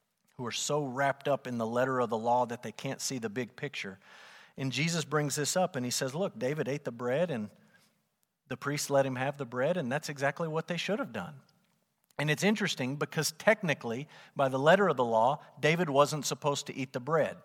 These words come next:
And so just so you have an idea about this bread, I'll put a couple of pictures up. This is a sort of a schematic of what the tabernacle might have, could have, probably looked like. In the, the main part, this inner tent, there's sort of a cutaway, and in the back top right, you can see the,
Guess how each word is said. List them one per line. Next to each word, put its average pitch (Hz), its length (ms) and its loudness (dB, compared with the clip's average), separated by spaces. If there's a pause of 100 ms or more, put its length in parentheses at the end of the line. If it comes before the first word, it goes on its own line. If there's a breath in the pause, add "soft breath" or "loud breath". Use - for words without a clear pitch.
(260 loud breath)
And 135 100 -8
so 156 120 -4
just 165 240 0
so 196 80 2
you 180 100 0
have 170 160 4
an 156 120 2
idea 143 280 2
about 139 240 4
this 139 160 -6
bread, 131 280 2
I'll 120 100 4
put 139 180 -6
a 123 60 -8
couple - 320 -2
of - 80 -6
pictures 110 400 -6
up. - 160 -10 (560 loud breath)
This 147 180 0
is 147 60 0
a 123 200 4
sort 160 220 0
of 131 80 0
a 147 80 2
schematic 147 680 0
of 127 100 -2
what 131 160 -2
the - 80 -10
tabernacle 143 800 2
might 139 380 0
have, 139 320 2
could 151 220 0
have, 135 300 0
probably 139 360 2
looked 139 260 -4
like. 143 300 0 (500 loud breath)
In 135 220 -2
the, 117 400 0
the 131 100 2
main 156 380 2
part, 151 340 4
this 131 180 -2
inner 156 240 0
tent, 147 320 -4
there's - 160 -6
sort 147 200 -2
of 117 80 -2
a - 60 -4
cutaway, 131 600 -2
and 131 100 -2
in 123 120 -2
the 113 80 0
back - 720 -2
top 160 340 4
right, 139 260 2
you 156 100 -8
can 127 180 -4
see 143 240 -2
the, 117 200 2